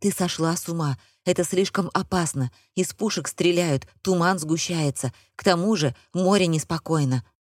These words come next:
Пожалуйста, здесь недалеко». Эрик перевёл взгляд с Бетти на Селби и обратно. «Не думаю, что...» «Пожалуйста!» упрашивала Селби. «Я хочу быть рядом с мужем.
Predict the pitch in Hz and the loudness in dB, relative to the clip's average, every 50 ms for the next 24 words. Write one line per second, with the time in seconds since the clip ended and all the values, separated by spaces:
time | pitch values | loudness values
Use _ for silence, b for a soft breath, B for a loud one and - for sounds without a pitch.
0 | _ _ _ - 196 190 160 180 165 143 156 - - - 139 - _ _ _ _ | _ _ _ -6 -6 -4 -4 -4 -6 -6 -6 -8 -10 -12 -14 -14 _ _ _ _
1 | _ _ _ - 202 170 156 156 180 185 - - 147 156 170 196 190 196 214 - | _ _ _ -8 -6 -2 0 0 0 0 0 -2 -4 0 0 2 2 2 -2 -2
2 | - 214 202 175 139 - _ _ _ _ _ _ _ _ _ _ _ _ _ _ | -2 0 0 0 0 -2 _ _ _ _ _ _ _ _ _ _ _ _ _ _
3 | _ _ _ _ _ _ _ _ _ 220 240 247 240 220 - - 202 170 180 170 | _ _ _ _ _ _ _ _ _ 2 2 2 2 0 0 0 2 2 4 4
4 | 165 180 170 165 147 156 139 165 180 202 202 156 143 156 143 170 196 208 - 170 | 4 4 4 4 2 0 2 2 2 2 2 0 -2 0 2 2 2 2 0 0
5 | 147 143 139 - - - 180 196 196 196 175 190 175 b b b _ _ 147 156 | 0 0 0 0 -2 -2 0 0 0 0 -2 -2 -4 b b b _ _ -2 -2
6 | 151 151 143 151 160 143 131 - - 127 123 120 - _ _ _ _ _ _ _ | 0 0 -2 -2 -2 -2 -4 -4 -4 -6 -6 -6 -8 _ _ _ _ _ _ _
7 | _ _ _ _ _ _ _ _ _ _ 156 165 170 170 160 160 160 156 151 147 | _ _ _ _ _ _ _ _ _ _ -8 -6 -4 -2 0 0 0 0 0 -2
8 | 151 170 196 185 160 143 135 131 - - - - 135 131 - - _ _ _ _ | -4 -4 -2 -2 -2 0 0 -2 -4 -6 -6 -4 -4 -4 -6 -8 _ _ _ _
9 | - 202 185 185 170 156 170 208 208 202 202 196 180 175 185 175 - - - 208 | 4 4 4 4 2 0 0 2 4 4 4 4 2 2 -2 -4 -6 -6 -4 -2
10 | 190 175 160 147 - _ _ _ _ _ _ _ _ _ - 135 - 160 151 139 | -2 -2 -2 -6 -8 _ _ _ _ _ _ _ _ _ -10 -4 0 0 0 0
11 | 135 - 147 135 143 143 147 147 - - 156 139 135 127 120 131 117 b b b | 0 -2 -2 0 0 0 0 0 -2 -2 0 0 0 0 -2 -4 -6 b b b
12 | b b 214 208 196 190 - 185 175 - - 233 214 170 180 170 - 196 208 208 | b b 2 2 2 4 0 -2 -2 0 -2 -2 0 0 0 0 2 2 2 2
13 | 214 - 208 196 - - 208 208 202 202 170 143 156 139 127 | 4 2 0 -2 -2 -4 -4 -2 -2 -2 0 0 -2 -2 -4